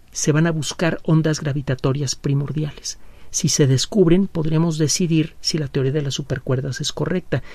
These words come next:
Si la teoría de las supercuerdas es correcta, entonces eso que llamamos realidad sería una fracción infinites-, infinitesimalmente pequeña de la verdadera realidad. Una realidad que involucra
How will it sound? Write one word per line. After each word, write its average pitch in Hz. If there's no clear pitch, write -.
Si -
la 131
teoría 135
de 151
las 135
supercuerdas 139
es -
correcta, 135
entonces 175
eso 185
que 151
llamamos 156
realidad 135
sería 175
una 196
fracción 180
infinites-, 165
infinitesimalmente 175
pequeña 151
de 131
la 131
verdadera 127
realidad. 131
Una 156
realidad 143
que 156
involucra 147